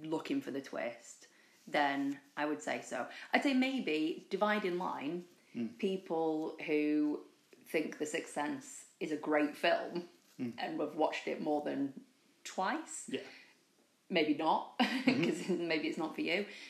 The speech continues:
Speaker 1: But people who maybe view The Sixth Sense in the same way that we do.
Speaker 2: We do, yeah. As a, as a magic trick where we know where the
Speaker 1: Yeah.
Speaker 2: strings and the pulls and the wires are.
Speaker 1: Um, then, yeah,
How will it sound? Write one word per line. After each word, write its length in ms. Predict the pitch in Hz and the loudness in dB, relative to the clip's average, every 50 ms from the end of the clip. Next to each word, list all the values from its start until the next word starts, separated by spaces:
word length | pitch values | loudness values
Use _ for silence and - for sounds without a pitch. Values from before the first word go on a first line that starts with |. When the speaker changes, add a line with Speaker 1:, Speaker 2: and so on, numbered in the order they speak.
| - - _ - | -18 -20 _ 2
Speaker 1:
But 280 | 185 175 165 156 156 - | 4 4 4 4 2 0
people 380 | 185 175 - - 160 160 160 | -4 -4 -2 -2 -2 -2 -2
who 520 | 156 160 156 151 151 147 147 143 151 - - - _ _ - | 0 0 2 4 4 4 4 2 0 -4 -8 -12 _ _ -4
maybe 320 | 165 151 143 151 143 - - - - - - _ _ _ _ _ _ _ _ _ _ _ - - | -2 -2 -2 -2 -4 -6 -10 -20 -20 -20 -20 _ _ _ _ _ _ _ _ _ _ _ -14 -10
view 480 | - - 156 151 147 143 139 135 135 - - - _ - | -2 2 4 4 4 4 2 -2 -4 -8 -14 -18 _ -10
The 80 | - - | -8 -6
Sixth 260 | - - - - - | -6 -6 -8 -6 -6
Sense 240 | - 139 139 - - | -6 -6 -6 -6 -6
in 60 | 151 | -8
the 60 | 139 | -8
same 220 | - - 143 143 139 | -8 -8 -8 -8 -6
way 140 | 135 131 - | -8 -8 -8
that 220 | - - - - - - | -8 -10 -12 -12 -10 -6
we 200 | 151 147 147 135 | -4 -4 -4 -2
do. 100 | 135 135 | 2 2
Speaker 2:
We 140 | 135 123 | 2 2
do, 220 | - - - - - - - - | 2 -2 -6 -10 -10 -14 -16 -12
yeah. 220 | - - 101 90 - - - - - - | -8 -8 -6 -6 -8 -12 -16 -16 -12 -10
As 140 | 139 135 143 | -8 -8 -6
a, 100 | 143 - | -6 -4
as 100 | 143 117 | -4 -2
a 40 | 120 | -2
magic 340 | 117 113 113 - 135 - - | -2 -2 -4 -4 -6 -8 -10
trick 160 | - 127 - - - | -10 -12 -10 -10 -10
where 120 | 123 104 | -8 -8
we 120 | 101 104 | -8 -10
know 160 | 104 101 101 98 98 98 - - | -10 -10 -10 -10 -10 -12 -8 -6
where 160 | 117 110 - | -4 -4 -4
the 140 | - 107 107 - | -4 -6 -8 -2
Speaker 1:
Yeah. 340 | - 190 170 135 123 139 - | 2 4 4 4 4 2 0
Speaker 2:
strings 80 | - 104 | -2 -4
and 80 | 110 | -8
the 120 | - - 107 | -10 -10 -10
pulls 200 | 101 104 104 101 | -10 -8 -8 -10
and 80 | 104 104 | -10 -12
the 60 | 98 - - | -12 -10 -6
wires 320 | - 117 101 98 107 107 104 | -4 -4 -2 -2 -4 -6 -4
are. 180 | 98 98 98 - - - | -4 -6 -6 -4 -2 0
Speaker 1:
Um, 480 | 180 170 165 165 165 156 151 151 - - - - _ - | 2 2 2 2 0 0 0 -2 -2 -4 -8 -20 _ 0
then, 400 | - 165 156 151 147 147 147 147 - - _ | 2 2 4 4 4 2 2 0 -4 -8 _
yeah, 240 | 220 233 240 - | -4 -2 -2 -4